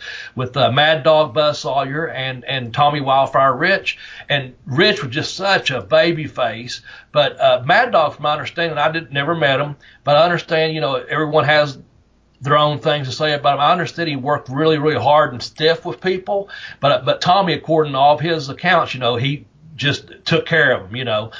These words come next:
So they basically went out there. I think they worked snug, don't get me wrong,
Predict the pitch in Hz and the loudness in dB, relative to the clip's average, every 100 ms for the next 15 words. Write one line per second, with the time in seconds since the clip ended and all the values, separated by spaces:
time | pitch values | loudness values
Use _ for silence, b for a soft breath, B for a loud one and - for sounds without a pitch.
0 | - - 196 185 160 180 190 220 156 151 | -4 0 0 2 2 2 -2 -8 -4 -2
1 | 147 151 139 185 - 131 127 - - 113 | -2 -2 -2 -2 -4 -4 0 -2 -2 -2
2 | 143 185 147 131 131 - 113 135 165 143 | 4 4 2 -2 -6 -10 -6 0 0 0